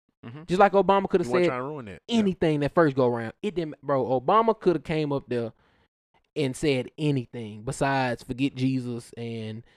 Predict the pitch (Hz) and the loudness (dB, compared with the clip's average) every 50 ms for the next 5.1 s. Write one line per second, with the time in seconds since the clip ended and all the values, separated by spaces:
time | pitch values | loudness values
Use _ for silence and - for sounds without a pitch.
0 | _ _ _ _ _ _ - 113 110 110 110 110 110 110 104 101 95 95 95 92 | _ _ _ _ _ _ -12 -10 -8 -6 -6 -6 -4 -4 -6 -6 -6 -8 -8 -10
1 | - - _ _ _ _ _ _ _ _ _ _ _ - 127 131 127 123 123 123 | -14 -16 _ _ _ _ _ _ _ _ _ _ _ 0 0 2 2 2 0 -2
2 | 123 - 147 180 202 190 180 170 160 151 147 147 135 - 143 - 151 123 - - | 0 4 4 4 6 6 4 4 4 4 2 0 -2 -4 -6 -4 -4 -4 -4 -6
3 | 127 120 104 90 - _ _ - - 131 135 117 117 117 120 117 110 - 120 110 | -8 -8 -8 -12 -16 _ _ -18 -12 -8 -8 -6 -6 -6 -6 -8 -6 -4 -4 -4
4 | 101 104 101 - 127 120 113 113 110 110 104 - - 117 113 113 113 123 127 120 | -6 -6 -8 -6 -6 -4 -4 -6 -8 -8 -10 -12 -10 -8 -8 -8 -8 -8 -12 -12
5 | 113 113 | -14 -16